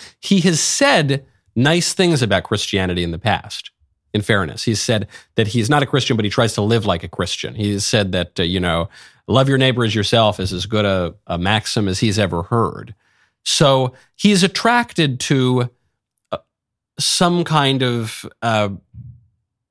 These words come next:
single aspect of Christianity. But he doesn't,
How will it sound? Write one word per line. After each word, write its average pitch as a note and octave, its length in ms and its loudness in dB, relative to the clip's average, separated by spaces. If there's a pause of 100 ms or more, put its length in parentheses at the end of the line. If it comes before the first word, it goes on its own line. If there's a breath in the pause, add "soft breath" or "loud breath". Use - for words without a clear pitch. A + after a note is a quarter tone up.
(800)
single E3 380 2
aspect C3 480 0
of F#2 100 -10
Christianity. D#2 680 -4
But G2+ 100 -4
he B2 60 0
doesn't, E3 280 2